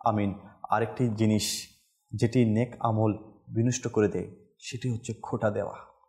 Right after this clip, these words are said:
জি, আমরা এখন বেশি খোঁটা দিই। আমরা ঘরের মানুষকে, ঘরের মানুষকে খোঁটা দিই,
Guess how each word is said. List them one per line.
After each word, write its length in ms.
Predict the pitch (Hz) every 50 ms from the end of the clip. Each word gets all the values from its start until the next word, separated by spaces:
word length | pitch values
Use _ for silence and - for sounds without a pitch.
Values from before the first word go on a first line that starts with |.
| _ _ _ _
জি, 340 | - - - - - - _ _ _ _ _ -
আমরা 200 | - 123 131 143
এখন 220 | 139 - 156 151
বেশি 260 | 127 127 127 - - 139 -
খোঁটা 240 | - 151 156 - 185
দিই। 200 | 143 117 107 90 - - - - _ _ _ _ _ -
আমরা 200 | - 123 135 143
ঘরের 440 | 135 - - 135 139 143 147 151 139
মানুষকে, 480 | 127 127 131 143 143 - - - - 156
ঘরের 380 | 131 - - 143 139 143 143
মানুষকে 320 | 135 127 123 135 131 - 139
খোঁটা 320 | - - - - - -
দিই, 220 | 117 117 107 101